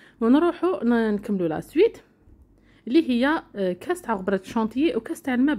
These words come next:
بارد. الب-، الماء لازم يكون بارد بزاف. وعندي زوج مغارف كبار تاع الكاكاو، وعندي بتي سويس،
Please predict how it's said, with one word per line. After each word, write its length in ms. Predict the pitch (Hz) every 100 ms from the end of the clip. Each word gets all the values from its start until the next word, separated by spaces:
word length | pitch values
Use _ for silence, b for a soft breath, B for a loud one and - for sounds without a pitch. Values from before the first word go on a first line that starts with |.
| 165
بارد. 440 | 247 269 185 180 185
الب-، 200 | 202 254
الماء 320 | 220 240 285
لازم 220 | 254 277
يكون 240 | 262 196
بارد 280 | 180 254 240
بزاف. 320 | 160 143 156
وعندي 220 | 226 277 277
زوج 120 | 226
مغارف 260 | 220 220
كبار 160 | - 196
تاع 140 | 196
الكاكاو، 440 | 185 170 165 311 370 B B B B B
وعندي 340 | 208 247 262 339
بتي 260 | - 175
سويس، 460 | 175 185 277 359